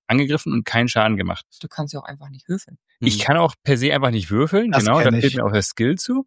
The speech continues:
Speaker 3: Das, das
Speaker 1: Ähm,
Speaker 3: System ist halt schon cool, aber so, ähm, wie nennt man das? Swingy?
Speaker 1: Ja,
Speaker 3: Das
Speaker 1: ja, auf
Speaker 3: ist,
Speaker 1: jeden Fall.
Speaker 3: also du, äh, d-, d-, d-, äh, es muss man sagen, wir machen einen Standardschaden.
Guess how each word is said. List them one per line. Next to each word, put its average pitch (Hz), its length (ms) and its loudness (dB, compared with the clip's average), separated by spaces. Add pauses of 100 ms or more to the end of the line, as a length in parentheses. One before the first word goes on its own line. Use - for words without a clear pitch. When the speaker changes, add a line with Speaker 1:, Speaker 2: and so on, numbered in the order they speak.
(100)
Speaker 3:
Das, 123 240 2
das 135 160 2
Speaker 1:
Ähm, 131 200 0
Speaker 3:
System 135 720 -2
ist 143 140 -6
halt 135 180 2
schon 123 280 2 (120)
cool, 147 240 0
aber 117 320 2
so, 143 640 -2 (760)
ähm, 107 300 -4
wie 120 60 -6
nennt 139 180 -2
man 135 100 -6
das? 151 300 -4 (320)
Swingy? 185 580 0 (300)
Speaker 1:
Ja, 123 220 2 (280)
Speaker 3:
Das 131 160 4
Speaker 1:
ja, 131 100 4
auf 147 40 0
Speaker 3:
ist, 147 80 4
Speaker 1:
jeden 117 160 0
Fall. 90 240 0
Speaker 3:
also 147 260 2
du, 156 380 2
äh, 139 160 -6
d-, 147 180 0
d-, 127 340 -2 (140)
d-, 123 120 -8
äh, 135 160 -2 (300)
es 120 380 -10
muss 151 220 2
man 160 120 4
sagen, 127 340 2
wir 131 140 0
machen 175 240 0
einen 147 100 -4
Standardschaden. 190 920 0